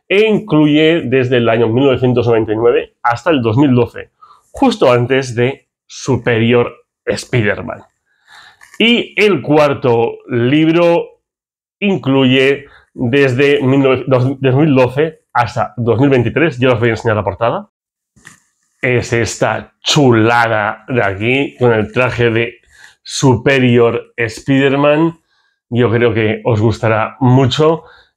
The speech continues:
E incluye todas las historias de Spider-Man Superior. Habla sobre las historias que le pasan a Peter Parker, las historias que le pasan a el Doctor Octopus como Spider-Man,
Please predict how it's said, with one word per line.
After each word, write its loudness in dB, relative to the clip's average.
E 0
incluye 0
todas 0
las -2
historias 0
de 0
Spider-Man 0
Superior. 2
Habla 2
sobre 0
las -2
historias -4
que -2
le 0
pasan -2
a 0
Peter -2
Parker, -2
las -4
historias -2
que -2
le 2
pasan -2
a 0
el 2
Doctor 2
Octopus 0
como 0
Spider-Man, 0